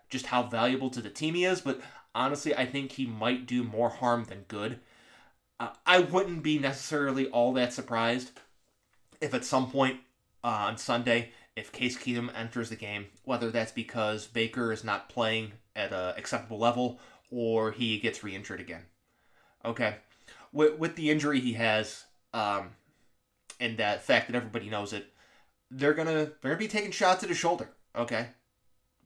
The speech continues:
Whether it's, whether that's clean play, dirty play, whatever. Guys are gonna be looking to hit that shoulder.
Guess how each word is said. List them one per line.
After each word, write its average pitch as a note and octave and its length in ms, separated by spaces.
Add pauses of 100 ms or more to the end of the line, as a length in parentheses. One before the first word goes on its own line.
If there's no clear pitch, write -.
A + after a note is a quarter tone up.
Whether E3+ 340
it's, D#3+ 200 (300)
whether - 200
that's D#3 160
clean E3+ 340
play, D#3+ 280
dirty D3+ 220
play, D3+ 180
whatever. C#3+ 440 (280)
Guys C#3+ 300
are E3+ 40
gonna F3 80
be E3+ 80
looking E3 240
to C3+ 60
hit D3 160
that D3 180
shoulder. B2+ 320